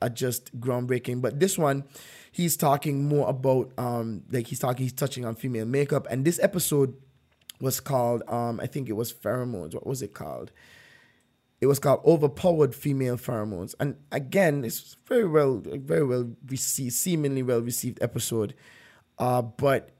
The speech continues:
it was also an episode that was very long. I think this was the longest episode that I think I've ever recorded with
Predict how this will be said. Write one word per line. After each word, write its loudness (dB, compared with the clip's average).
it 4
was 2
also 4
an 0
episode 0
that 0
was -2
very -2
long. 0
I 2
think -2
this 2
was 2
the -2
longest 2
episode -2
that -2
I -4
think -6
I've -6
ever 0
recorded 0
with -4